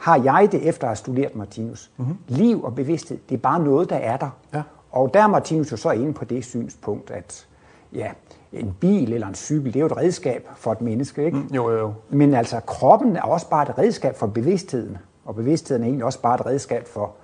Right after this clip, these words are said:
Speaker 1: for, for vores jeg, ikke sandt? Sådan
Speaker 2: Ja.
Speaker 1: så, at... Øh, Martinus mener kort og godt, at kroppen er et redskab, der bliver slidt ud.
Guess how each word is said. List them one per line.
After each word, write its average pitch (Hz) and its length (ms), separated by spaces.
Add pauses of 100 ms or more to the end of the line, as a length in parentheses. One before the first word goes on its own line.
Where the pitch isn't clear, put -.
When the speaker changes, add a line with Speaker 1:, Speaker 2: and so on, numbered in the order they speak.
(240)
Speaker 1:
for, 113 220
for 113 200
vores 104 340
jeg, 98 220
ikke 98 240
sandt? - 280
Sådan 127 240
Speaker 2:
Ja. 117 40
Speaker 1:
så, 110 340
at... 104 380
Øh, 92 100 (1200)
Martinus 127 400
mener 113 220
kort 113 280
og 120 80
godt, 110 180 (420)
at - 140
kroppen 151 380
er 123 100
et 107 140
redskab, 123 420
der 110 60
bliver 104 200
slidt 107 340
ud. 127 200